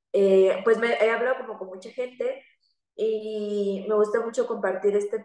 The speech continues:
pensamiento, esta parte en la que veo que siento que las generaciones, por ejemplo, un poquito desde la mía y todas las que vinieron detrás, ¿no? Eh, no estoy hablando mal de los que <laughs> vinieron enfrente de mí, ¿no? Pero la verdad es que sí voy a hacer como hincapié en este punto.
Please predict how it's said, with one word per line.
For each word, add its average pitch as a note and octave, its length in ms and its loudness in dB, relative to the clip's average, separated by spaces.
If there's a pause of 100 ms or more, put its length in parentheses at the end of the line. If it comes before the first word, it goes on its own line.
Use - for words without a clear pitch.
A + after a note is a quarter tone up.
(100)
pensamiento, G3+ 640 -2
esta G#3+ 440 -6
parte G#3+ 260 0
en A3 60 -4
la G3 160 -6
que F3+ 80 -8
veo G3 300 0
que A3 100 -6
siento - 420 -2
que B3 100 4
las F#3+ 520 0
generaciones, F#3+ 540 -2
por F#3 100 -4
ejemplo, G#3+ 280 -8
un A#3 100 -12
poquito B3 300 2
desde A3 160 4
la F3 240 0
mía A3 140 -10 (340)
y - 40 -20
todas A3+ 240 0
las - 160 -4
que F#3+ 100 -8
vinieron F#3+ 360 -10
detrás, - 420 -10 (120)
¿no? - 220 -18 (520)
Eh, F#3+ 300 -2
no G3+ 80 -2
estoy G3+ 160 0
hablando G#3 240 0
mal F#3+ 100 -4
de F#3+ 60 -2
los F3+ 120 0
que - 60 -16
<laughs> - 20 -14
vinieron C4 300 0
enfrente A#3+ 340 2
de G#3 60 -6
mí, A3 140 -6
¿no? F#3+ 180 -4
Pero F#3 200 2
la F#3+ 100 2
verdad F#3+ 180 -6 (100)
es - 100 -16
que G#3+ 240 -14
sí - 160 -10
voy G#3 100 -2
a G#3 80 0
hacer G#3 180 -12
como G#3+ 160 -20
hincapié F#3 360 -10
en G3 60 -20
este G3 180 -20
punto. G#3 340 -14